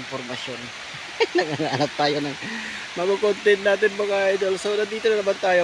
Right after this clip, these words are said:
Pagtyagaan natin tong mga tilapia mga idol. Kung makikita nyo, daming tilapia oh. Ah, zoom natin mga idol. Tignan natin kung gaano sila karami. So, ayun na mga idol, oh. Diba?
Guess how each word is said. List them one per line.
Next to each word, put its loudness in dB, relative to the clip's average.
Pagtyagaan 0
natin -2
tong 2
mga -2
tilapia -2
mga -4
idol. -4
Kung -8
makikita -4
nyo, -6
daming -6
tilapia -4
oh. -6
Ah, 2
zoom -2
natin -4
mga -2
idol. -2
Tignan -6
natin -6
kung -6
gaano -2
sila -4
karami. -2
So, -6
ayun -4
na -6
mga -8
idol, -8
oh. -12
Diba? -6